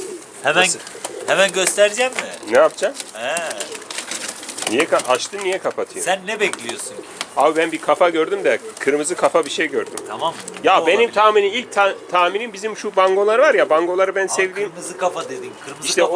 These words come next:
Speaker 2: o
Speaker 1: gördüm,
Speaker 2: çürüdü
Speaker 1: o nasıl
Speaker 2: işte.
Speaker 1: oluyor?
Speaker 2: Kırmızı kafa ne olabilir?
Speaker 1: Kırmızı kafa her
Speaker 2: Kırmızı
Speaker 1: şey
Speaker 2: kafa.
Speaker 1: olabilir.
Speaker 2: Kırmızı dönek olabilir.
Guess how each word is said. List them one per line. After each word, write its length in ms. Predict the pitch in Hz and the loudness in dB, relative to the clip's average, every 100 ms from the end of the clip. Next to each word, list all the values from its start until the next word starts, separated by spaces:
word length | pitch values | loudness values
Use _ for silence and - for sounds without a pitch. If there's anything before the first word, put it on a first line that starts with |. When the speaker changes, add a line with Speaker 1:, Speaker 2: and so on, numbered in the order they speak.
| 226 | 4
Speaker 2:
o 80 | 233 | 4
Speaker 1:
gördüm, 80 | - | -4
Speaker 2:
çürüdü 300 | 196 185 220 | -6 -4 -2
Speaker 1:
o 60 | 190 | -2
nasıl 120 | 208 | -2
Speaker 2:
işte. 160 | 160 147 | -2 0
Speaker 1:
oluyor? 240 | 156 117 | 2 2
Speaker 2:
Kırmızı 340 | - 170 185 190 | 0 -4 -4 -2
kafa 280 | 190 185 190 | 0 2 2
ne 100 | 214 | 2
olabilir? 440 | 202 135 110 90 - - - - - - - - - - - - - - - - - - | 2 0 0 -10 -12 -16 -16 -16 -16 -18 -16 -16 -16 -16 -18 -18 -18 -18 -16 -14 -12 -8
Speaker 1:
Kırmızı 360 | - - 180 | -8 -6 -6
kafa 260 | 165 156 165 | -4 0 4
her 40 | 185 | 4
Speaker 2:
Kırmızı 180 | 185 | 2
Speaker 1:
şey 60 | 170 175 | -6 -4
Speaker 2:
kafa. 140 | 180 180 | 0 0
Speaker 1:
olabilir. 180 | 113 - - - - - - - - | -2 -8 -14 -14 -10 -12 -12 -14 -2
Speaker 2:
Kırmızı 440 | 165 156 - 180 | 0 0 -2 2
dönek 280 | 190 202 190 | 4 4 4
olabilir. 420 | 156 117 101 87 | 4 4 0 -8